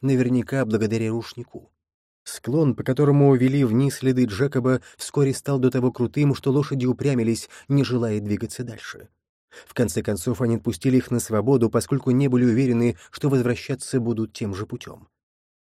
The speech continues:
Постепенно мягкий ковёр хвои под ногами сменился чёрнозёмом и прелой листвой.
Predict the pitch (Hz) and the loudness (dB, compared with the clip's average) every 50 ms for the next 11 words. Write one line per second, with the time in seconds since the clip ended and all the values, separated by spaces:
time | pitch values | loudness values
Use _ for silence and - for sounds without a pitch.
0 | _ _ _ 120 107 - - 113 - 120 117 117 113 113 113 117 110 - - 117 | _ _ _ -4 -4 -2 -4 -2 0 2 2 2 2 2 2 0 -2 -2 -6 -6
1 | - 120 107 110 117 113 - - - 101 120 127 120 113 - 127 110 107 110 107 | -2 -2 0 0 0 0 -2 -6 -2 0 2 2 2 2 2 0 0 2 0 0
2 | 98 120 123 117 117 117 113 - - - _ - - - 120 123 139 139 123 - | 0 0 0 2 0 0 -2 -4 -10 -18 _ -10 -4 0 0 2 2 0 -2 -2
3 | - 135 123 - 135 123 117 117 110 95 90 127 120 110 110 110 113 123 - - | -4 -6 -4 -2 -2 0 0 0 0 0 0 0 2 2 2 2 0 0 -4 -8
4 | - - 110 101 98 98 101 110 - - - - - - - _ | -6 -4 -4 -4 -4 -6 -8 -8 -10 -12 -16 -18 -20 -20 -20 _